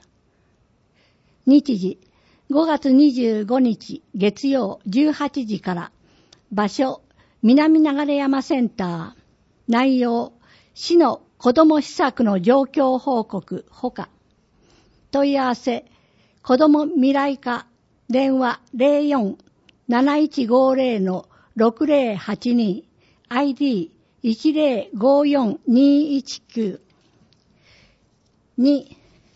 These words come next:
流通経済大学附属柏中学校高等学校吹奏楽部定期演奏会。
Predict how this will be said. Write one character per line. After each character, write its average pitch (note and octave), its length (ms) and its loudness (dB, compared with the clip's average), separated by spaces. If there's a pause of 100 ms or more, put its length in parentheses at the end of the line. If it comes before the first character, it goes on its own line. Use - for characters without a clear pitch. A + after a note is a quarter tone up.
(1000)
流 D#4 260 2
通 D4+ 280 -4
経 D4 300 -2
済 C#4+ 280 -2
大 C4+ 240 -4
学 G#3 340 -8
附 A3+ 160 -4
属 C#4+ 240 0 (160)
柏 D#4 440 -4
中 D4+ 280 -4
学 C#4+ 280 -6
校 G#3 240 -4
高 C4+ 260 -2
等 C4+ 280 -4
学 A#3 220 -8 (100)
校 A3 220 -12 (440)
吹 D#4+ 300 0
奏 D#4 360 -2
楽 C#4 280 -6
部 G#3 200 -4 (160)
定 D4 200 0
期 D4 160 -10
演 C4 220 -2
奏 B3 280 -4
会。 F#3 360 -12